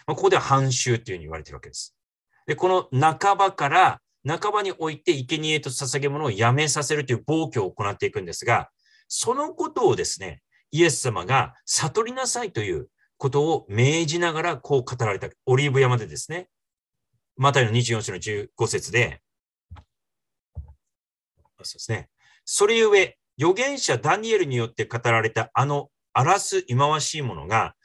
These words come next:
聖なるところに立っているのを見たら、読者はよく理解せよ。聖なるところに荒らす忌まわしいものがこうやって立つわけですね。そして読者はよく理解せよ」と、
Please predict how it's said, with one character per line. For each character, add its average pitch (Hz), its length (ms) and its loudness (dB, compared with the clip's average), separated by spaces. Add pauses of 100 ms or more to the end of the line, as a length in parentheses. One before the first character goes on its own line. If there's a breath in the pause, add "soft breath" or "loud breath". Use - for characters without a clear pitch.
(160)
聖 277 360 -2
な 285 120 -2
る 147 100 -2
と 123 100 -4
こ 131 100 2
ろ 127 60 4
に 110 100 -4
立 131 140 -2
っ 135 120 -2
て 117 100 -2
い - 20 -2
る 104 60 -4
の 85 120 -10
を 76 60 -10
見 113 160 -4
た - 140 -6
ら、 95 280 0 (280)
読 139 200 2
者 120 140 0
は 101 80 0
よ 127 140 0
く 107 120 -8
理 120 160 -2
解 98 220 -4
せ - 160 -4
よ。 78 160 -8 (260)
聖 190 320 4
な 165 140 2
る 113 80 0
と 110 100 -4
こ 113 100 -4
ろ 98 80 -4
に 127 280 -4 (260)
荒 127 200 4
ら 139 40 2
す 151 460 -4
忌 101 100 -12
ま 120 160 2
わ 190 140 4
し 214 200 0
い 208 40 -2
も 165 120 -2
の 120 60 -2
が 90 100 -10
こ - 100 -18
う - 40 2
や 95 60 -2
っ - 20 -20
て 95 80 -12
立 - 500 -4
つ - 0 -
わ 135 160 4
け - 120 -12
で 135 80 -14
す - 140 -12
ね。 120 200 -4 (220)
そ - 140 -6
し 135 100 -2
て 151 100 -2
読 135 280 0
者 - 140 0
は 123 80 6
よ 139 120 4
く 135 100 -2
理 135 120 -2
解 139 200 0
せ 120 120 -4
よ」 104 120 -2
と、 - 260 -2